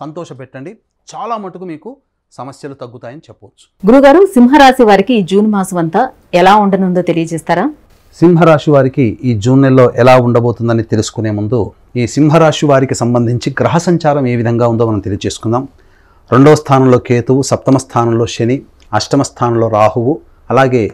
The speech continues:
Speaker 1: నవమ స్థానంలో కుజువు, దశమ స్థానంలో రవి, గురు, బుధ, శుక్ర, చంద్రులు ఒకటి నుంచి పద్నాలుగో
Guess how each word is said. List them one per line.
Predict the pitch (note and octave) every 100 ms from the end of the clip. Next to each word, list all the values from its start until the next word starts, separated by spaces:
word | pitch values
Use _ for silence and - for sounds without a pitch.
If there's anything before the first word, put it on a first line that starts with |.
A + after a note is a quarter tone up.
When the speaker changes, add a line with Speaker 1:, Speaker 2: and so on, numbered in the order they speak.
| _ A2+
Speaker 1:
నవమ | C3+ D3 -
స్థానంలో | C3+ B2+ A#2+ -
కుజువు, | B2 A2 C3 F#3 - _ _ _ _ -
దశమ | G#2+ B2+ F3+ F3+
స్థానంలో | - D3+ D3 D3
రవి, | A#2+ B2 D3 C#3 G#2+
గురు, | C3 C#3+ A#2
బుధ, | A2+ G#2 C3 -
శుక్ర, | A2+ B2+ C3 -
చంద్రులు | A2+ A#2 A#2+ A2+
ఒకటి | A2+ A#2 C3
నుంచి | B2+ - G2
పద్నాలుగో | G2 F#2 A#2+